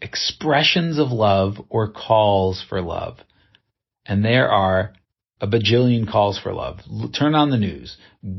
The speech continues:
Go outside and be amongst other people. Anytime someone gets upset, they're calling for love. That's what Jeshua is teaching us here.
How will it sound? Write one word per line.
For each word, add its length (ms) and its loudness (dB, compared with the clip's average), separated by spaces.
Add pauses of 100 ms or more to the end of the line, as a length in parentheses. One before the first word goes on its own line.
Go 320 2
outside 560 2
and 160 0
be 160 -2
amongst 540 -6
other 240 -4
people. 520 -10 (600)
Anytime 500 -2
someone 380 -2
gets 220 0
upset, 580 0 (320)
they're 120 -2
calling 400 0
for 200 0
love. 420 2 (2500)
That's 160 -6
what 120 -2
Jeshua 360 2
is 240 0
teaching 320 -2
us 160 -2
here. 380 -8